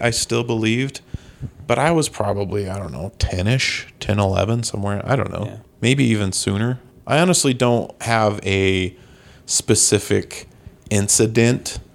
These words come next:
Speaker 2: Me neither. I can
Speaker 1: that
Speaker 2: definitely, I can definitely say I was too old. I wa-,
Speaker 1: Yeah.
Speaker 2: I wanted it to be real, Trav.
Speaker 1: I, oh, I did too. There was even, I'm gonna admit this. Uh,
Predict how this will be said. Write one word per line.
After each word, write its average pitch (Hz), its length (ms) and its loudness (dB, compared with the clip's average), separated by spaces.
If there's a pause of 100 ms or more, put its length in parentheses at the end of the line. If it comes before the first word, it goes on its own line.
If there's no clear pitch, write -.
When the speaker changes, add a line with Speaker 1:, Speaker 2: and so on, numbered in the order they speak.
(200)
Speaker 2:
Me 180 100 -4
neither. 113 220 -4
I 123 40 0
can 101 100 4
Speaker 1:
that 98 80 6
Speaker 2:
definitely, 202 320 4
I 147 80 0
can 156 120 0
definitely 156 300 2
say 123 220 0
I 110 80 -4
was 104 160 -8
too 110 220 -8
old. 101 320 -8 (400)
I 139 100 4
wa-, 127 160 4
Speaker 1:
Yeah. 95 200 2 (200)
Speaker 2:
I 110 60 2
wanted 101 340 -4
it 92 80 -12
to 92 120 -12
be 95 120 -10
real, 95 260 -12
Trav. - 380 -12 (640)
Speaker 1:
I, 127 100 4
oh, 131 100 2
I 185 120 4
did 160 200 2
too. 104 380 0 (240)
There 165 100 4
was 202 160 2
even, 185 300 2 (240)
I'm 151 160 2
gonna 196 160 4
admit 107 420 2
this. - 400 -4
Uh, 95 100 4